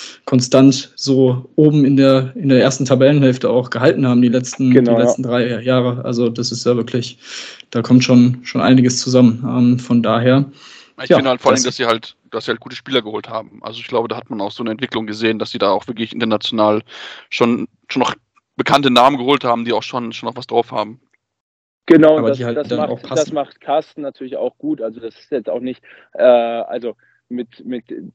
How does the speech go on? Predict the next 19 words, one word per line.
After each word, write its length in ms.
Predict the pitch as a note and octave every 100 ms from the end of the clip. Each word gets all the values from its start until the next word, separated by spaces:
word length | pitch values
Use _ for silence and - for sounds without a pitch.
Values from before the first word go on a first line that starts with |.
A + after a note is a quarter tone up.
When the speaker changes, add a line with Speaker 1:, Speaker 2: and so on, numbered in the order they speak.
| C3
Speaker 2:
den 240 | C3+ C#3
internationalen 1200 | G#2 C#3+ D3 C3+ C3 D3 C#3 B2+ C3 C3 C3 B2
erfahrenen 500 | - B2 C#3 C3 C3
Spielern, 400 | - D3 C#3+ B2
die 100 | C3
man 220 | C#3+ B2
halt 220 | C3 -
holt 240 | C3+ C3+ C3
und 100 | B2+
die 120 | C3
man 120 | B2+
dazu 360 | A#2+ - - B2+
holt, 180 | C3 - - _
kommt 200 | - C#3
natürlich 340 | C3 - C#3
auch 140 | C3 B2+
immer 300 | A2+ C#3 C3
nochmal 460 | C3+ C3+ C#3 C3+
ein 300 | B2 B2+ A2+